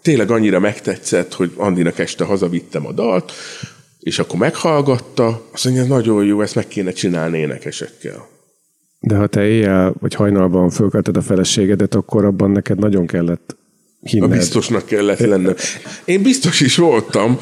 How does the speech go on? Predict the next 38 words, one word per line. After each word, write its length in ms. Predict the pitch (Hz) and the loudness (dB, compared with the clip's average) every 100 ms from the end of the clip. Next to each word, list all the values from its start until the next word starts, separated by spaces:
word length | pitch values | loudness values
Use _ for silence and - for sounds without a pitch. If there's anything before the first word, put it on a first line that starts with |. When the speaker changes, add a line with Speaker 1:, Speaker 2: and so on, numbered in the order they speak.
| - - | -4 -6
Speaker 1:
mert 600 | - 123 139 143 - - - | 0 2 2 -2 -6 -12 -4
amikor 380 | 131 147 139 143 | 0 2 2 2
így 120 | 135 | 4
az 120 | 131 | 4
ember 460 | 160 143 131 123 - - 87 | 4 4 2 0 -4 -8 -6
stúdióban 760 | 104 - 131 110 98 95 92 95 | -4 2 4 4 4 4 2 0
van 120 | 95 | 0
és 120 | 98 | 2
dolgozik 560 | 117 110 98 95 87 110 | 2 4 4 2 0 2
órákat, 800 | 107 110 107 113 135 135 - - | 2 2 0 0 0 -2 -8 -14
vagy, 340 | 95 98 95 107 107 | -4 -2 -2 -2 -2
vagy 160 | 92 95 | 0 0
napokat, 840 | 101 - 131 160 180 - - - | 0 0 -2 0 -2 -4 -18 -16
és 140 | - - | -8 -4
akkor 240 | 101 107 | -2 -2
hazaviszi 560 | 113 117 98 95 - 87 | 0 0 2 0 0 0
az 160 | 85 | 0
anyagot, 540 | 92 127 147 190 185 - - - | 2 2 2 2 0 -6 -18 -12
és 80 | - | -6
akkor 200 | 120 127 | -2 -2
ezt 120 | 117 | -2
egész 380 | - 131 104 95 | -2 -2 0 2
úton, 220 | 131 113 | 0 2
hogy 140 | 101 104 | 2 2
mentem 400 | 110 98 85 80 | 2 0 -2 -2
haza, 420 | 85 123 180 208 - - | -2 0 0 -2 -8 -12
azt 200 | 92 - | -8 -6
hallgattam. 800 | - 80 78 78 - - - - - _ _ - | -4 -2 -4 -8 -12 -12 -12 -14 -20 _ _ -18
És 80 | |
annyira 460 | - 160 175 110 85 | -4 0 2 2 0
tetszett, 560 | 80 - - 117 117 - | -4 -6 -4 -4 -4 -4
hogy 320 | 123 123 - - _ _ - | -2 -2 -6 -20 _ _ -8
ezt 220 | 120 117 | -6 -2
meg 140 | 120 95 | -4 -4
akartam 500 | 90 92 - 95 95 | -2 -2 0 -2 2
vele 180 | 95 | 2
osztani, 420 | 101 - 98 123 160 | 2 2 2 4 4
úgyhogy 280 | 156 170 | 4 0